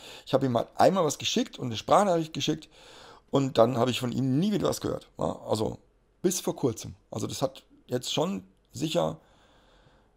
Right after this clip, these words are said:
ein halbes Jahr gedauert, wenn nicht sogar länger, ja, bis der sich wieder gemeldet hat. Und er hat mir erklärt, ja, dass das, äh, für ihn einfach so, äh, ähm, jetzt einfach eine super schwierige Zeit war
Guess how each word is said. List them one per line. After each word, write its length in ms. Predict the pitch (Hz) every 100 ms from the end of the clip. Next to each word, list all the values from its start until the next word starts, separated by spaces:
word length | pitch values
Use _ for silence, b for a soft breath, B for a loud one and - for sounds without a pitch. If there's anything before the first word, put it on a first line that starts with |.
| _ _
ein 120 | 131 120
halbes 280 | 135 131
Jahr 140 | 131 120
gedauert, 400 | 117 - - - - -
wenn 180 | 113
nicht 140 | 156 -
sogar 180 | 135 123
länger, 260 | 104 - - -
ja, 220 | 135 151 - -
bis 120 | -
der 120 | 120
sich 140 | 107
wieder 140 | 107 107
gemeldet 360 | 98 - -
hat. 160 | - - _ _ b b b b b b b
Und 280 | 139 123 - _ _ -
er 180 | 127
hat 160 | 131 -
mir 100 | 127
erklärt, 640 | 113 113 135 175 - - -
ja, 320 | 110 143 160 - - -
dass 180 | 117 -
das, 400 | 123 - - -
äh, 340 | - - -
für 220 | - 64
ihn 100 | 120
einfach 300 | 117 101 101
so, 400 | - 120 64 65 -
äh, 1800 | 62 58 - - - - - - - - - - _ _ _ _ -
ähm, 340 | 127 123 120 113
jetzt 200 | 120 -
einfach 180 | 151 127
eine 140 | 135
super 240 | 113 160 147
schwierige 360 | - 139 120
Zeit 320 | 110 127 139 151
war 360 | 160 165 165